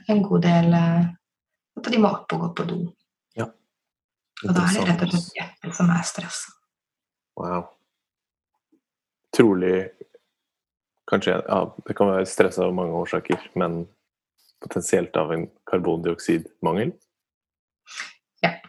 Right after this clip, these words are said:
Speaker 1: Eller
Speaker 2: Ja.
Speaker 1: ugunstig pustemønster, puste for mye, ikke sant? Så, så alt henger jo, alt henger jo virkelig sammen.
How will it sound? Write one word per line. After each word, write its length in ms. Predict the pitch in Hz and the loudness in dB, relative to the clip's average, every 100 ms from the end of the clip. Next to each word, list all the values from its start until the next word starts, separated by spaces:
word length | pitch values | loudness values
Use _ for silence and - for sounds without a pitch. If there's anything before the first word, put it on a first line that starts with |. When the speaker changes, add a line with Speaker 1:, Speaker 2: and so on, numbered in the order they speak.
| _ _ - | _ _ 0
Speaker 1:
Eller 180 | 226 220 | 2 4
Speaker 2:
Ja. 100 | 208 | 4
Speaker 1:
ugunstig 360 | 180 175 - 175 | 4 4 0 -4
pustemønster, 640 | 185 - 165 165 180 175 | -6 -2 0 0 -2 0
puste 260 | 202 - 170 | 0 0 -4
for 280 | - 165 | 2 2
mye, 500 | 165 156 156 160 - | 4 0 -4 -2 -2
ikke 140 | 170 170 | 0 6
sant? 200 | 180 175 | 6 6
Så, 520 | 196 196 170 175 196 - _ _ 214 | 4 4 2 0 -4 -6 _ _ -4
så 140 | - 196 | 4 6
alt 200 | 202 202 | 6 6
henger 280 | 190 175 180 | 4 6 6
jo, 360 | 190 190 - - - - - | 6 4 0 -14 -20 4 4
alt 160 | 220 | 6
henger 260 | 196 190 180 202 | 4 6 6 6
jo 20 | |
virkelig 300 | 202 196 196 | 2 2 2
sammen. 320 | 185 165 175 | 6 6 4